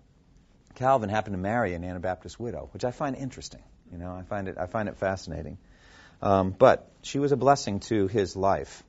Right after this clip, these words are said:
Uh, Calvin married her in fifteen forty when he was thirty-one years old. It wasn't a romantic match. I wonder what their courtship was like.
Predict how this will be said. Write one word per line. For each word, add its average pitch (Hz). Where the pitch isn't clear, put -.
Uh, 87
Calvin 95
married 101
her 110
in 98
fifteen 101
forty 101
when 92
he 95
was 90
thirty-one 98
years 92
old. 95
It 95
wasn't 131
a -
romantic 95
match. 95
I 95
wonder 95
what 92
their 90
courtship -
was 87
like. 90